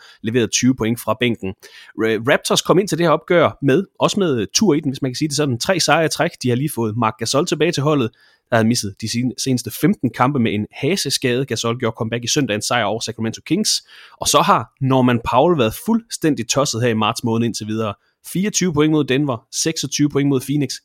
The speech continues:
career high syvogtredive point mod Golden State og enogtredive point mod Sacramento her i søndags. Et gennemsnit på niogtyve komma fem point over de her fire kampe,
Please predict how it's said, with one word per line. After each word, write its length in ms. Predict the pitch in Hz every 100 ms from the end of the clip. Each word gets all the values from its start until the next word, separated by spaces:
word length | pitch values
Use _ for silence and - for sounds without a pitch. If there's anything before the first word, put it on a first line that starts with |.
| _
career 360 | - 131 156 127
high 120 | 131
syvogtredive 540 | 131 208 175 - 127 139
point 180 | 135
mod 120 | 135 127
Golden 280 | 123 135
State 320 | 135 120 127 - - -
og 100 | 117
enogtredive 420 | 165 139 - 117 123
point 160 | 123
mod 100 | 123
Sacramento 540 | - 117 117 110 127 107
her 160 | 123 113
i 40 |
søndags. 400 | - 139 113 90 - - - -
Et 120 | 117
gennemsnit 380 | 143 160 - 139 -
på 220 | 117 -
niogtyve 400 | 147 190 127 151
komma 120 | 135
fem 80 | 147
point 220 | - 135
over 100 | 131
de 80 | 127
her 100 | 131 120
fire 160 | 139 139
kampe, 320 | 120 127